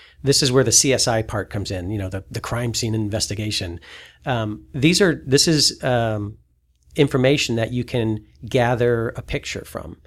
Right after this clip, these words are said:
So your acquisition tells you it's coming in from Google Analytics. So it's an or-,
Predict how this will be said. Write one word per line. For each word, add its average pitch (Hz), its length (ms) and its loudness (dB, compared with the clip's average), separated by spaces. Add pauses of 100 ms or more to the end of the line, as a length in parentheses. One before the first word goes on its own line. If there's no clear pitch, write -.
(280)
So 135 260 4
your 127 220 2
acquisition 139 720 0
tells 120 280 0
you 117 80 0
it's 110 120 0
coming 117 280 2
in 113 120 2
from 113 380 -2 (240)
Google 127 260 4
Analytics. 107 500 0
So - 280 -2
it's 110 120 -4
an 117 60 0
or-, 117 200 -4